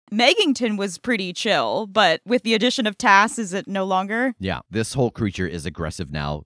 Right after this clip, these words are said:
Speaker 2: because Carrington's ability to kind of mentally manipulate is no longer there. So, Kim, what are you doing?
Speaker 1: Where are we? Are we in the hangar?
Speaker 2: You are in the hallway outside of the sleep chamber, but you have come to a stop, so you do have access to the room that is the immunization chamber.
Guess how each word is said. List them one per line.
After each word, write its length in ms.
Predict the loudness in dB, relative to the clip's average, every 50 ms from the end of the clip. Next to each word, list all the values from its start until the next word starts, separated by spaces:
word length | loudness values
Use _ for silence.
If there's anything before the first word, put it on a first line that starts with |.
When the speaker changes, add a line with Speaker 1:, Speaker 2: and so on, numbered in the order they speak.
| _
Speaker 2:
because 260 | -12 -8 -6 -6 -8 -6
Carrington's 520 | -4 -2 -2 0 0 -2 -2 -4 -4 -4
ability 500 | -6 -4 -2 -2 -2 -2 -2 -2 -4 -4
to 200 | -4 -4 -6 -4
kind 220 | -4 -4 -4 -4 -4
of 140 | -6 -8 -10 _
mentally 400 | -2 0 0 0 0 -2 -2 -2
manipulate 520 | 0 0 0 -2 -2 -4 -4 -4 -4 -6 -6
is 140 | -8 -6
no 160 | -4 -2 -2 -2
longer 360 | -2 -2 -4 -4 -4 -8 -10
there. 400 | -10 -10 -12 -10 -10 -10 -10 -12 _ _ _ _ -4
So, 120 | -4 -2
Kim, 180 | 2 2 2 4
what 120 | 4 2 2
are 40 | 2
you 120 | 0 2
doing? 360 | 2 0 0 -2 -4 -6 -10 -14 _ _
Speaker 1:
Where 240 | 0 4 4 6 6
are 260 | 6 6 4 2 0
we? 320 | -2 -4 -6 -6 -8 -8 -4 -4
Are 100 | -4 -2
we 200 | -2 -4 -4 -2
in 240 | 0 -2 -2 -2 -4 _
the 100 | -4 -2
hangar? 500 | 0 0 -2 -2 -2 -4 -6 -6 -6 -8 -10 _ _
Speaker 2:
You 160 | -6 -4 -2
are 100 | 0 0
in 60 | 2
the 80 | 2 0
hallway 520 | 0 0 -2 -2 0 0 0 0 0 0 -2
outside 480 | -4 -6 -6 -6 -4 -2 0 0 0 0
of 280 | -2 -6 -6 -10 _ _ _
the 100 | -12 -12
sleep 300 | -12 -10 -12 -12 -12 -12 _
chamber, 480 | -14 -12 -12 -12 -12 -10 -10 -10 -12 -12 _ _
but 100 | -8 -4
you 120 | -2 0 2
have 180 | 2 0 0
come 180 | 0 0 0 2
to 100 | 2 0
a 40 | -2
stop, 400 | -4 -6 -4 -4 -2 -2 -2 -4
so 120 | -4 -6 -4
you 160 | -4 -2 -2
do 140 | -2 0 0
have 180 | 0 -2 -2
access 360 | -4 -6 -6 -6 -8 -8 -8 -4
to 100 | -4 -2
the 100 | 0 0
room 220 | 0 0 0 0
that 180 | 0 -2 -4 -2
is 200 | -6 -6 -6 -6
the 360 | -6 -4 -4 -2 -4 -4 -6 -6
immunization 680 | -6 -4 -2 -2 -2 -4 -4 -4 -6 -6 -6 -8 -10 -10
chamber. 460 | -8 -10 -10 -10 -8 -8 -8 -8